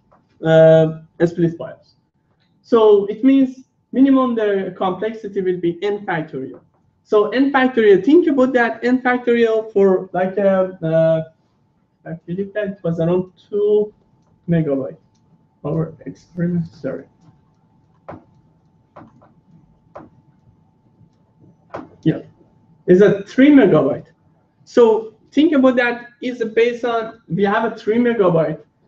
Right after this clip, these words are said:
If we consider three megabyte here, so based on, like, uh,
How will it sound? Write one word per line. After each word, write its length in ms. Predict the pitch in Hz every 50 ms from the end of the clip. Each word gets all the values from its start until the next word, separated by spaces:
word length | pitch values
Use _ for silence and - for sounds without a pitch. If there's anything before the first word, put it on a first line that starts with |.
| _ - -
If 220 | 285 311 311 -
we 160 | 294 277 262 -
consider 680 | - 233 220 202 208 - 240 247 247 254 254 233 247
three 220 | - - - 233 262
megabyte 560 | 262 254 226 - 208 196 190 185 180 180 180
here, 580 | - - - 220 226 190 156 135 127 131 151 _ _ _ _ _ _ _ _ _ _ _ _ _ _ _ _
so 540 | - - 202 196 185 180 180 175 170 175
based 340 | - 175 190 226 240 233 -
on, 220 | 233 226 214 - - - 170
like, 280 | 156 175 180 185 185 196
uh, 260 | 190 180 170 165 165